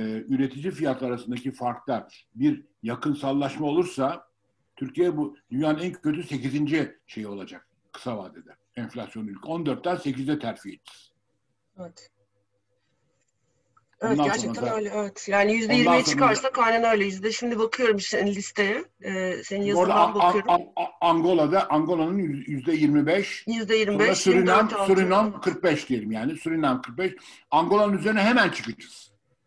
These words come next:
Speaker 2: Evet.
Speaker 1: Surinam'ı yakalar mıyız? İnşallah yakalamayız ama o, o da yani şey değil yani. Türkiye bu. Hiperenflasyon tecrübesi olan bir ülke.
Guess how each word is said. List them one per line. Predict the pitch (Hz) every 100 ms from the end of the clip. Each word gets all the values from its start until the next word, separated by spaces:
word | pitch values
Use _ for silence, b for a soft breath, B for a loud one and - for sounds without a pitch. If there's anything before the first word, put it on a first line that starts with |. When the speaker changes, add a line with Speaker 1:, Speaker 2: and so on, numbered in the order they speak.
| _
Speaker 2:
Evet. | 190 190 - - _ _ _ _ _ _ _ _
Speaker 1:
Surinam'ı | - 170 180 185 175
yakalar | 165 170 175 156
mıyız? | 143 170
İnşallah | 156 131 123 165
yakalamayız | 175 - 151 151 131 117
ama | 175 180
o, |
o | 175 - 156
da | 135
yani | 120 131 160 -
şey | - 139
değil | 147 135 113
yani. | 90 - - -
Türkiye | 117 - 196 180
bu. | - - - _ _ _ _ _ _ 131
Hiperenflasyon | 131 127 113 110 113 131 127
tecrübesi | 120 107 110 110 117
olan | 107 107 98
bir |
ülke. | 80 _ 87